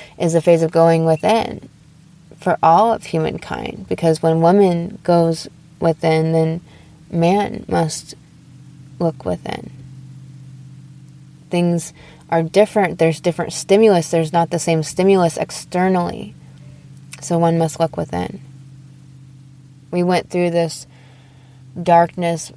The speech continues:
in the last two years where everyone had to go within. People are bereft of connection to spirit,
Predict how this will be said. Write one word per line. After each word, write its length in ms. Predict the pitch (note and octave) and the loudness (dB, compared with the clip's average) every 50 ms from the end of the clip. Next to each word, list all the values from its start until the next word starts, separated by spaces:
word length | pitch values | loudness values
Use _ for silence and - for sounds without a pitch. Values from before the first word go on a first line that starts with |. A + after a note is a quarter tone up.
| - - | -10 -8
in 100 | F3 E3+ | -4 -2
the 60 | E3+ | 0
last 320 | E3 E3 E3 D#3+ - - | 0 0 0 0 -4 -10
two 180 | - - - F3 | -14 -12 -10 -6
years 600 | F3 F#3+ A3+ A#3+ A#3+ A3 G3 F3+ F3 E3 D#3+ - | 0 4 4 6 6 6 4 4 0 -2 -4 -4
where 340 | E3+ E3+ E3 E3 E3 E3 - _ _ _ - | 0 2 2 2 2 0 -2 _ _ _ -8
everyone 380 | - E3+ F3 F3+ F3+ F3 F3 E3+ | -6 -4 -2 0 0 0 -2 -2
had 180 | E3+ F3 E3 | -2 -4 -4
to 60 | E3 D#3+ | -4 -4
go 240 | D#3+ - E3 D#3+ | -2 0 0 2
within. 500 | D#3+ D#3+ D#3+ D3+ - F3 F#3+ F#3+ F3+ - - _ _ _ _ _ _ _ _ _ _ _ _ _ _ _ _ _ _ _ _ _ - | 2 0 -2 -2 -4 -4 -4 -4 -6 -8 -14 _ _ _ _ _ _ _ _ _ _ _ _ _ _ _ _ _ _ _ _ _ -16
People 300 | - - G#3+ G#3 - A#3 | -6 -4 -4 -2 2 4
are 240 | A3 A3 G3+ F#3+ F#3 | 6 6 6 6 4
bereft 680 | F3 F3+ F3 E3+ F3 F#3+ G3+ A3 A3 G#3+ G3+ - - - - - | 2 0 -2 0 4 4 6 6 6 4 2 -2 -10 -14 -6 -2
of 380 | F3 F3 F3 F3 E3+ E3+ E3+ - | 0 2 4 2 2 0 -2 -6
connection 500 | - F3 F3 F3 F3+ - - - F3 F3 | -6 -2 -2 -2 -2 -4 -6 -6 -4 -4
to 80 | E3+ | -4
spirit, 720 | D#3+ - - - G#3+ A#3+ B3+ A#3+ A3 F#3+ F3+ F3 - - | -6 -8 -6 0 2 4 4 6 4 4 2 0 -4 -8